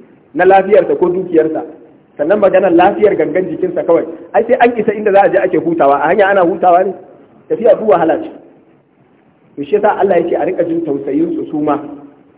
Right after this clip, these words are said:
saboda ta iya yiwuwa a can yana da gadara, amma tun da ya bar gida, kowa ya bar gida, gida ya bar shi. Don haka a nan ya zama abin da za a taimaka masa. To, shine Ibnu Sabil, za ga Allah ya fafaɗe shi a cikin Alƙur'ani.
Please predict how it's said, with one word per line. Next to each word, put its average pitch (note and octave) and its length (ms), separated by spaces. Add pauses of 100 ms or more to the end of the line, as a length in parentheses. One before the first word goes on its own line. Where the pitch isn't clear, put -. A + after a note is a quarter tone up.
(200)
saboda E3+ 300
ta F#3+ 140 (100)
iya F#3+ 140
yiwuwa G3+ 340
a E3+ 80 (120)
can A#3 180
yana A#3 240
da E3 80
gadara, F#3 420
amma E3+ 220
tun A3+ 180
da G3+ 80
ya G3 60
bar F#3 160
gida, F#3+ 260 (140)
kowa G#3+ 160
ya G#3+ 60
bar A3 140
gida, G#3+ 360 (580)
gida E3 200
ya E3 140
bar E3 180
shi. E3 80
Don F3 140
haka F#3+ 200
a D#3 80
nan F#3 140
ya F3+ 100
zama F#3 240
abin E3 140
da D#3 60
za D#3 140
a D3 60
taimaka C3+ 360
masa. - 240 (920)
To, C#3+ 60
shine F#3 280
Ibnu F3 340
Sabil, E3 240
za F#3+ 140
ga F3 160
Allah F#3 140
ya F3 100
fafaɗe E3+ 400
shi F#3 80
a D3 100
cikin D#3+ 180
Alƙur'ani. C#3+ 520